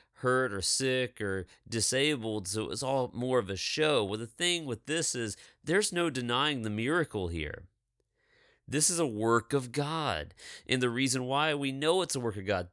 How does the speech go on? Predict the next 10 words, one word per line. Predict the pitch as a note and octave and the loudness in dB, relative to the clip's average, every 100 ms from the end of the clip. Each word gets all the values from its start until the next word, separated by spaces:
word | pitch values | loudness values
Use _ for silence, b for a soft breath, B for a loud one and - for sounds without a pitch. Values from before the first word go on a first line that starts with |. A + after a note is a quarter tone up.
| - | -8
these | E3 E3 | -4 -2
people | - E3 D#3 D3+ | -4 -4 -6 -6
knew | C#3+ D#3 E3 | -2 0 2
that | D#3 - | 0 0
man. | C#3+ D3 D#3+ D#3 A#2+ E2 | -2 0 2 2 0 -4
Peter | D#2 C#3+ D3+ D#3 | -4 -4 -2 -2
and | C3+ | -2
John | B2+ C3+ D3 A2+ - | -2 -2 -4 -8 -2
did | D#3+ D3 | -2 0
not, | D3+ D#3 C#3 D2 - | 0 2 0 -4 -8